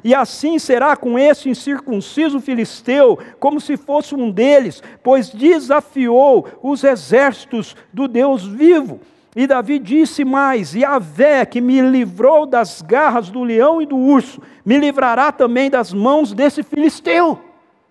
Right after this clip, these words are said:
A diferença está no testemunho que Davi carregava. A diferença estava na vida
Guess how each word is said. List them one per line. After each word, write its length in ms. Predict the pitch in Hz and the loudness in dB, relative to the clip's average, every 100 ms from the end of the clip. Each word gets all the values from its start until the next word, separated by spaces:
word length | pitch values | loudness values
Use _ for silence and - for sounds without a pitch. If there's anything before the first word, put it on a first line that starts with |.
| _ _ _ _ _ _ _ _ _ _ _ _ _ _ _ | _ _ _ _ _ _ _ _ _ _ _ _ _ _ _
A 120 | 233 | -2
diferença 880 | 285 294 302 240 294 339 - - 127 - _ _ _ | -2 0 2 4 4 2 2 -4 -10 -14 _ _ _
está 480 | 240 - 311 320 - - _ | -8 0 0 0 -4 -18 _
no 160 | 202 285 | -2 0
testemunho 1120 | 320 320 - 349 247 226 359 440 370 175 - _ _ _ _ _ _ _ _ _ _ | 0 -2 0 0 4 4 6 4 2 -4 -8 _ _ _ _ _ _ _ _ _ _
que 180 | - 302 | -2 2
Davi 400 | 294 277 208 339 | 2 0 0 2
carregava. 800 | 349 294 339 277 294 330 - - _ _ _ _ _ _ _ _ _ _ _ _ _ _ _ - | 2 2 2 2 -2 -2 -8 -16 _ _ _ _ _ _ _ _ _ _ _ _ _ _ _ -4
A 100 | 226 | 0
diferença 580 | 302 349 285 370 359 311 | 0 2 2 4 0 -2
estava 400 | - 339 311 - - _ _ _ _ _ | -2 -2 -2 -4 -14 _ _ _ _ _
na 220 | - 262 269 | -4 -2 -2
vida 680 | 170 214 403 392 185 - | -6 -2 0 2 -2 -2